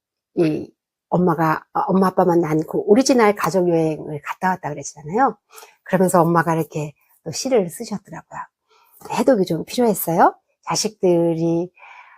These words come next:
"내 인생이 가시밭길인 줄 알았는데, 아, 그렇지 않더라." 뭐 이렇게 엄마가 쓰셨어요. 그런데 이렇게 "엄마 언어를 해독해야지."라고 마음먹었음에도 불구하고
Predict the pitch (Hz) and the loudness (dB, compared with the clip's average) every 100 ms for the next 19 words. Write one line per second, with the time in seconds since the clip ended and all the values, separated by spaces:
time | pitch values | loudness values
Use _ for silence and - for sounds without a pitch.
0 | _ _ - 196 254 254 269 254 254 - | _ _ 2 6 6 4 2 0 0 0
1 | - 285 311 302 - 262 226 214 202 151 | 2 4 6 4 2 -2 0 0 0 0
2 | 160 - 160 156 151 156 165 170 - _ | -2 -4 -6 -6 -6 -6 -6 -8 -10 _
3 | _ - 175 - - 202 - 202 175 - | _ -12 -8 -8 -4 -4 -4 -6 -6 -8
4 | - 180 175 180 180 190 220 226 233 196 | -8 -6 -4 -4 2 4 2 4 4 4
5 | 170 165 165 156 156 247 240 - 147 139 | 2 -2 -2 -2 -6 -8 -8 -8 -14 -14
6 | 151 - - _ - - _ - 202 196 | -14 -18 -20 _ -20 -20 _ 0 4 6
7 | 214 185 180 - 175 175 _ _ - _ | 4 2 -2 -2 -2 -2 _ _ -20 _
8 | - 165 185 190 180 165 175 - 277 247 | -6 -2 2 2 2 0 -4 -4 -6 -6
9 | - 185 175 - - _ - 196 202 190 | -8 -10 -10 -14 -16 _ 0 4 4 2
10 | 165 185 180 190 - - 170 160 - 196 | 2 0 2 2 0 -4 -8 -8 -12 -12
11 | 165 151 147 175 156 | -10 -12 -8 -8 -8